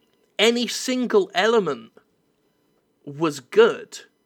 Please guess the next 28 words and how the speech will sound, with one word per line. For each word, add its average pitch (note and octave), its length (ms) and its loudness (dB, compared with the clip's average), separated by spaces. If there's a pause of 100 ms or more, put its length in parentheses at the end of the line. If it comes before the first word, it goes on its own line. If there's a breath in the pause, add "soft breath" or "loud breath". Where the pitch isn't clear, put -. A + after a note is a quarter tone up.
(420)
if F3 200 -6
the F3+ 80 -4
film F#3+ 260 2
had - 120 -6
just F3 200 -10
committed E3 500 -6
to D#3 100 -8
one D3+ 240 -2
of D3+ 100 -6
those D3 220 -4
elements D3+ 460 -6
and C#3 180 -12
gone D3 240 -4
the C#3+ 120 -2
whole C3+ 280 0
way D#3+ 240 -2
with C#3 200 -8
it. - 180 -20 (500 soft breath)
Instead, D#3 840 -2
it D#3 180 -10
tried E3 500 -4
to C#3 400 -6 (300)
take D#3 240 -8
a D3 40 -4
little D#3+ 300 -4
bit D3+ 260 -4
of C#3+ 140 -2
everything C#3 680 -8